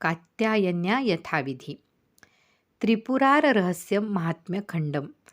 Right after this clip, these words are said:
उमा, गौरी, शाकंभरी, हैमावती ही तिचीच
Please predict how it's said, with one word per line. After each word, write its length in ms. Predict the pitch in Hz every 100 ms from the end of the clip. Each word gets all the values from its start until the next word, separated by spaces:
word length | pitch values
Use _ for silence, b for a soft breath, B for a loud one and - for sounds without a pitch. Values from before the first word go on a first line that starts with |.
| b b b b b b
उमा, 400 | - 262 285 320 320
गौरी, 400 | 233 208 202 226
शाकंभरी, 760 | 240 - 185 - 226 202 202 202 208
हैमावती 760 | 175 170 208 269 226 190 147 - b b _
ही 100 | 226 220 -
तिचीच 460 | 170 - 185 180